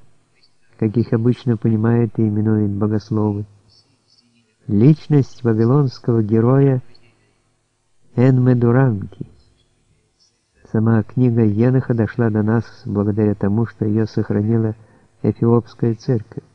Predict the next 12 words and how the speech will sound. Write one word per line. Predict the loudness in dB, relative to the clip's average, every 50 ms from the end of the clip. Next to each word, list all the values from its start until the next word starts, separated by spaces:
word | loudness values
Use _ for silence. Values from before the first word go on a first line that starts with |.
| _ _ _ _ _ _ _ _ _ _ _ _ _ _ _ _ _ _ _ _ _ _ _ _ _ _ _ -6
Хотя | -4 -4 -2 0 0 2 2 2 0 -2
этот | -2 -2 -2 0 2 0 -2 -2 -4 -16 -20 -20 _ _ -6
эфиопский | -6 -6 -4 -2 0 0 2 2 2 0 -2 -6 -20 -8 -4 -4 -4 -2
Енох | -2 0 0 0 0 0 -4 -8 -12 -20 -20 _ _ _ _ _ _ _ _ _ _ _ _ _ _ _ _ _ _ _ _ _ _ -6
имеет | -4 0 0 0 0 0 -2
серьёзные | 0 0 2 2 2 2 2 2 0 2 2 2 2 2
разночтения | 2 2 0 0 -2 -2 -4 -6 -16 -6 -2 0 0 2 2 0 0
со | 0 -4 -6 -6
славянским | -2 -2 -2 0 0 0 0 0 -2 -4 -6 -4 -4 -2 -2 -2
и | 0 0
еврейским | 0 2 0 0 0 0 0 0 -2 -4 -8 -10 -8 -8 -6 -4
Енохом. | -4 -4 -2 -4 -4 -6 -8 -12 -14 -14